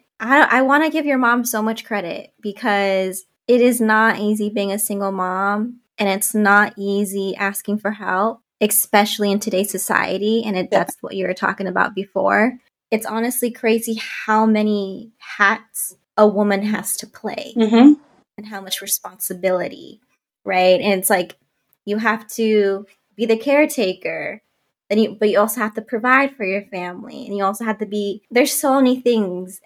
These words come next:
Speaker 1: and your mom, like, did it all. And I don't wanna glaze past that because the fact that she took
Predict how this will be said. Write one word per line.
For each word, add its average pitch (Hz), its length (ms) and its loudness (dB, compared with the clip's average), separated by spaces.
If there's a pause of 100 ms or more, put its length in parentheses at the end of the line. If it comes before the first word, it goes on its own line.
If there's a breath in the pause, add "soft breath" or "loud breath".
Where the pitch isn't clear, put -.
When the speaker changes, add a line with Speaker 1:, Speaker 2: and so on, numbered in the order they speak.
Speaker 1:
and 208 580 0
your 202 140 0
mom, 196 360 0
like, 190 260 -4
did 190 140 -2
it 185 100 0
all. 185 440 0
And 196 260 -4 (600)
I 214 100 2
don't 247 120 4
wanna 277 300 4
glaze 220 320 2
past 226 460 -4
that 190 260 2
because 202 560 -4 (280)
the 226 120 2
fact 254 480 2
that 233 580 0
she 214 280 -10
took 214 240 -6